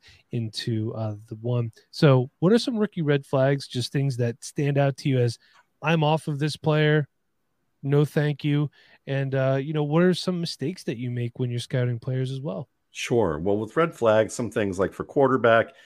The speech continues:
Speaker 2: if a player completely turtles under pressure that's not there, like literally drops their eyes, drops their shoulders,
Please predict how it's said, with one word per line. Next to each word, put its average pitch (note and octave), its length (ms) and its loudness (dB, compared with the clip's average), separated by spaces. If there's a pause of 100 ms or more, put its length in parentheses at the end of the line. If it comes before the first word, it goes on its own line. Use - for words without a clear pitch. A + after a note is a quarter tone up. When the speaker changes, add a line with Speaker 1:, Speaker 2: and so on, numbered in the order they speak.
(460)
Speaker 2:
if B2 140 -6
a A#2+ 80 2
player C3+ 500 4
completely G#2+ 800 -8
turtles G2 640 0
under F2+ 300 -6
pressure F2 480 -6
that's D#2+ 240 -10
not D#2 320 -12
there, C2+ 400 -12
like C#2+ 240 -8
literally F2 420 0
drops E2+ 440 -6
their F#2+ 220 -4
eyes, D#2+ 420 -4
drops F2 400 -8
their F#2 140 -4
shoulders, D#2+ 640 -4